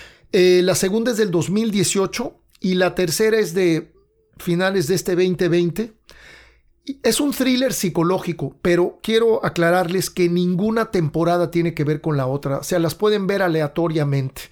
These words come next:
La primera se trata de un caso, la segunda es otro caso aparte y la última también. Entonces las pueden ver como más les convenga.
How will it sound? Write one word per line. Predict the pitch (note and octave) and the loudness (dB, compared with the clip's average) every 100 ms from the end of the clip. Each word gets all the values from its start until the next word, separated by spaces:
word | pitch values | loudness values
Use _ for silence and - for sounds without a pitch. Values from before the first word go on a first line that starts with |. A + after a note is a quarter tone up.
| - - - | -20 -20 -8
La | D#3+ D#3 | -4 -2
primera | D#3+ E3 F#3 | 0 0 0
se | - D3+ | -2 -2
trata | E3+ E3 | -2 -2
de | D3+ | -2
un | E3+ | -2
caso, | F3 G#3 G#3 G3 | 0 -2 -2 -2
la | D3+ | -2
segunda | C#3+ C#3+ E3 | -2 -2 -2
es | D3 | -4
otro | D#3+ D#3+ | -6 -4
caso | E3 D3+ | -4 -4
aparte | D3 F#3 F3+ G3 - | -4 -4 -2 -6 -4
y | D3+ | -2
la | C#3 | 0
última | D3 E3 D#3+ D3+ C3+ | 0 0 -2 -2 -4
también. | C3 B2 B2 - - - - | -6 -10 -12 -16 -20 -18 -20
Entonces | - F#3 | -6 -2
las | F#3 D#3+ | -2 -2
pueden | F#3+ F#3 F3+ | -2 0 0
ver | F#3 | -2
como | E3+ C#3+ | -2 0
más | D3+ E3 | 0 0
les | D#3 | -2
convenga. | - C3 C#3+ C3 | -2 -2 -2 -4